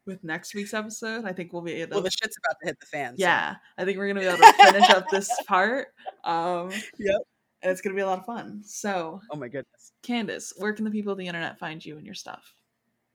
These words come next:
Speaker 2: You can find me at Candace the Magnificent, all one word, C A N D A C E, over on, uh, Twitch,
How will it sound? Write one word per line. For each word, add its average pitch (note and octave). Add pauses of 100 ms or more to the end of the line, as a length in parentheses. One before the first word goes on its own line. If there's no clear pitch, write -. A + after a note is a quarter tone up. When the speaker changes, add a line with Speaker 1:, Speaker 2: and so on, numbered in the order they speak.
(320)
Speaker 2:
You C#4
can E4+
find A3
me E3
at G3
Candace D#3
the D3
Magnificent, D#3
all D#3
one C#3+
word, E3
C E3+
A C#3+
N C3+
D C3
A C3
C B2+
E, C3 (400)
over D3+
on, C3
uh, B2 (140)
Twitch, -